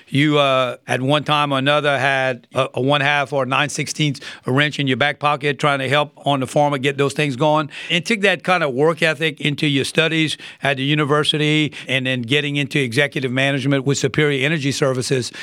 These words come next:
Special shout out to Superior for the work that you do. But, but more than that, have you, have you witnessed, when you're the daughter of a farmer, I find farmers are very close to the earth. And, you know, they have a high respect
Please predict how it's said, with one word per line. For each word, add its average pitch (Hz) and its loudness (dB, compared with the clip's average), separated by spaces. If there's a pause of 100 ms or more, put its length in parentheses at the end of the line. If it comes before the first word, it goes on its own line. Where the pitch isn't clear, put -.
(180)
Special 135 -4
shout 143 0
out 139 0
to 127 -6
Superior 139 0
for 139 -4
the 123 0
work 139 0
that 131 -2
you 139 0
do. 165 0 (160)
But, 190 -10
but 196 0
more 247 4
than 175 -6
that, 151 0
have 175 -2
you, 254 2
have 196 -2
you 277 2
witnessed, 180 2
when 165 2
you're 156 2
the 135 0
daughter 175 2
of 139 -2
a 123 -2
farmer, 135 0 (320)
I 143 2
find 170 0
farmers 160 0
are 139 0
very 135 2
close 143 0
to - -4
the 123 -2
earth. 98 -6 (500)
And, 143 0
you 160 0
know, 139 2
they 135 2
have 139 0
a 120 -6
high 185 2
respect 143 -6